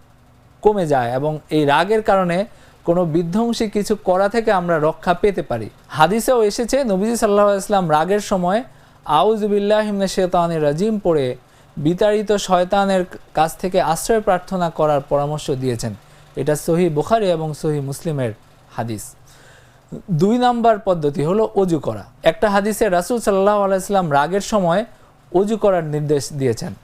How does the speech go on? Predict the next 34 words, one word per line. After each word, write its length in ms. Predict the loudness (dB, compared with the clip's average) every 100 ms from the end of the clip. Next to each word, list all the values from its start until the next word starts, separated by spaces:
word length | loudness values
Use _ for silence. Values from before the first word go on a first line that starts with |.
| -6
নবীজি 440 | 0 2 2 0 0
সাল্লাল্লাহু 360 | 2 4 2
আলাইহি 180 | 2 0
ওয়াসাল্লাম 260 | 0 0 2
বলেন, 320 | 0 0 -4 -10 -20 -20 -12 0
"রাগ 360 | 2 2 2
আসে 220 | -2 -2
শয়তানের 500 | -2 0 2 2 0
কাছ 240 | 2 0 0
থেকে, 300 | -4 -2 -6 -10 _ -20 _
আর 240 | 0 2 0
শয়তানকে 600 | 0 0 2 -2 -2 -4
সৃষ্টি 320 | -4 -6 -2
করা 220 | 0 2
হয়েছে 260 | 0 -2 -2 0
আগুন 340 | 0 0 -2
থেকে। 300 | -6 -8 -10 -12 -20 -20 -20 _
আগুন 420 | 0 2 2 0 0
পানি 300 | 0 2 0
দিয়ে 420 | 0 0 0 -2 -8 _ -6
নিভিয়ে 360 | -2 2 2 0
দিতে 220 | 0 0
হয়, 260 | 0 -2 -6 _ -20 _
তাই 220 | 2 2
রেগে 280 | 4 2 2
গেলে 260 | 0 0 0
তোমরা 500 | 0 0 0 0 -2 -2
অজু 200 | 0 0
করো।" 300 | 0 -2 -4 -8
এটা 200 | -2 -2
সুনানে 360 | -2 -2 0 2
আবু 260 | 0 0
দাউদের 440 | 2 2 2 0 -2 -6 -20 _
হাদিস। 420 | -8 -6 -6 -10